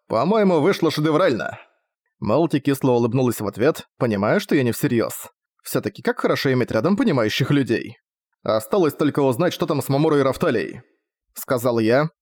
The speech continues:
и мы дружно повернулись к лесу недалеко от поля боя. Герой щита прошлого ушёл именно туда. Над деревьями поднимался дымок. Там всё хорошо. Мы пошли выяснять. Когда добрались до места, над которым поднимался дым,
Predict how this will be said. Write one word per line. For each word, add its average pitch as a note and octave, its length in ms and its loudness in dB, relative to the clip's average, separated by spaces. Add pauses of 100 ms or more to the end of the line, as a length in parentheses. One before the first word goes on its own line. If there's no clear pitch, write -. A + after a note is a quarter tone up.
(160)
и C3 140 0
мы B2 120 2
дружно B2+ 380 2
повернулись B2 500 0
к - 80 -6
лесу A2+ 280 0
недалеко E3+ 420 2
от F3 160 0
поля B2 220 2
боя. A2+ 460 0 (380)
Герой D3 360 0
щита D#3+ 260 -2
прошлого E3+ 440 0
ушёл C3 320 2
именно D#3 340 2
туда. A#2+ 400 0 (400)
Над A#2 260 0
деревьями B2+ 440 2
поднимался A#2+ 580 -2
дымок. A2 380 0 (340)
Там A2+ 280 0
всё - 200 -4
хорошо. A3 460 0 (500)
Мы - 160 0
пошли D#3 320 2
выяснять. B2+ 680 0 (240)
Когда E3 220 -2
добрались F3+ 360 2
до A#2+ 120 0
места, D#3+ 360 0
над C3 160 -2
которым C3+ 320 0
поднимался B2 520 0
дым, C#3 320 0